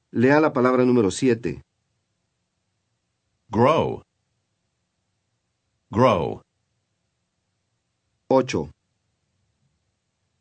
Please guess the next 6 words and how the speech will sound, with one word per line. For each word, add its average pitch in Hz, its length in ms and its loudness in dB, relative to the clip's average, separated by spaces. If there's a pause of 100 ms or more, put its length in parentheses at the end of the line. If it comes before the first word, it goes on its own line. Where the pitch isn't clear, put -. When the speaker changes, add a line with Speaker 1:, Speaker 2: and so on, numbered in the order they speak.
(300)
Speaker 2:
Hello. 117 500 0 (2000)
Hello. 123 480 0 (2000)
Speaker 1:
La 123 180 0
palabra 147 320 2
número 135 260 2
nueve 156 400 2